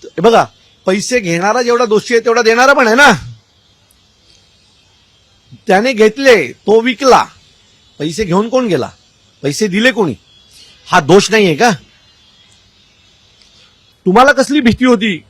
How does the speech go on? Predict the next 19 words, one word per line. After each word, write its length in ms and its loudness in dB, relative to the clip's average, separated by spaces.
लढायचं. 680 -2
तुम-, 420 -10
तुम्ही 140 -2
कामं 240 2
केली 200 0
आहेत 120 0
म्हणताय 260 0
ना, 280 4
तुमची 340 -8
यूएसपी 420 -4
आहे 80 4
ना, 200 4
का 100 0
पैसे 360 -2
देऊन 180 -2
उमेदवार 360 -2
विकत 180 -4
घ्यावे 320 -2
लागतात? 300 -8